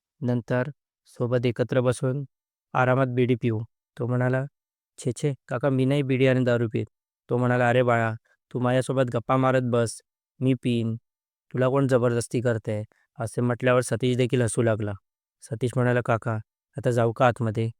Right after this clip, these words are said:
तो म्हणाला, "हो, पण पाच मिनिटं थांब, पूर्ण अंधार होऊ दे. उगाच नेमकं तू आतमध्ये जायला आणि कोणीतरी यायचं.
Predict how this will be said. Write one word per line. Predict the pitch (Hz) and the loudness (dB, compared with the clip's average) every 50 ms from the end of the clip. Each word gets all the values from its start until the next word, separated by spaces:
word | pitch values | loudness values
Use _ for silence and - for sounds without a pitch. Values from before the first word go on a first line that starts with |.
| _ _ _ - | _ _ _ -4
तो | 123 113 | -2 0
म्हणाला, | 117 120 123 123 127 120 | 2 2 4 4 4 2
"हो, | 107 - 127 117 110 113 - _ _ _ _ _ _ _ _ _ _ - | 2 2 2 0 0 -2 -8 _ _ _ _ _ _ _ _ _ _ -2
पण | - 127 127 131 - _ _ _ _ - | 0 0 0 0 -2 _ _ _ _ -2
पाच | 127 120 - - | 0 0 0 0
मिनिटं | 131 123 117 117 123 - | -2 -2 0 0 -2 -2
थांब, | - 127 117 113 110 107 - _ _ - | 0 0 0 0 0 -4 -10 _ _ -4
पूर्ण | 139 123 120 127 | 0 0 2 2
अंधार | 127 127 123 123 127 127 120 | 2 2 2 2 2 2 2
होऊ | 107 113 117 123 123 | 2 2 0 2 2
दे. | 110 110 104 104 - _ _ _ _ _ _ _ _ - | 0 -2 -4 -8 -12 _ _ _ _ _ _ _ _ -6
उगाच | 120 117 120 120 120 123 - - - _ _ _ _ _ _ _ _ - | -4 0 0 0 0 0 -4 -8 -18 _ _ _ _ _ _ _ _ -4
नेमकं | 127 123 120 - 131 120 - | -4 -4 -2 -2 -2 -2 2
तू | 135 | 2
आतमध्ये | 127 123 120 - 123 120 117 131 123 | 2 2 2 2 0 0 0 2 2
जायला | 117 123 123 123 117 117 117 123 135 - _ _ _ _ - | 4 4 4 4 2 0 -2 -4 -6 -10 _ _ _ _ -6
आणि | 120 127 | -4 -4
कोणीतरी | 117 - 127 123 123 113 - 123 127 127 | -2 0 0 0 0 0 0 2 2 2
यायचं. | 123 117 117 - - 120 107 | 2 2 0 -2 -4 -6 -6